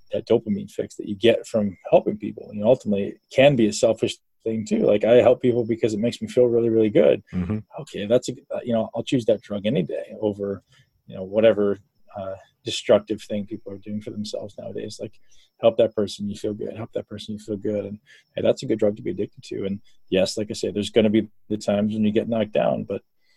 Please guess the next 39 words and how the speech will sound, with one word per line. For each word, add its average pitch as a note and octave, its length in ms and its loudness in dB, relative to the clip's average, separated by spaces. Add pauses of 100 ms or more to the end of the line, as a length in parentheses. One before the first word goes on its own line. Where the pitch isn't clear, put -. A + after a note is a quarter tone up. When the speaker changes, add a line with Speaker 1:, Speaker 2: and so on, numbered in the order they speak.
(260)
Speaker 1:
you - 80 -12
know, - 60 -8
hopefully B2+ 520 2
you G#2 140 0
have G#2 160 2
the G#2 80 -14
courage B2+ 540 -4 (120)
to - 80 -20
keep G#2+ 220 -6
going F2 480 -4 (140)
and, G2 360 -12
uh, F#2+ 200 -4
and G2+ 120 -10
help - 160 -6 (360)
one G#2 380 0
next A2 220 -4
person. - 340 -2 (760)
Speaker 2:
Yeah, F#2+ 200 4
totally. F#2+ 500 0 (540)
Um, G2 480 0 (300)
I, F#2+ 240 2
I G#2 160 4
also, G#2 800 8 (240)
uh, F#2 560 4 (840)
have G2 200 2
a, F2+ 340 4
a F2+ 300 -4
interesting G#2 380 0
question F#2 360 0
for F2+ 220 -2
you F2 120 2
that F2 240 -2
I, E2+ 300 -2
uh, D#2+ 260 -6
did F#2 180 -4
a - 20 2
little F#2 160 0
bit E2+ 80 -2
of - 80 -12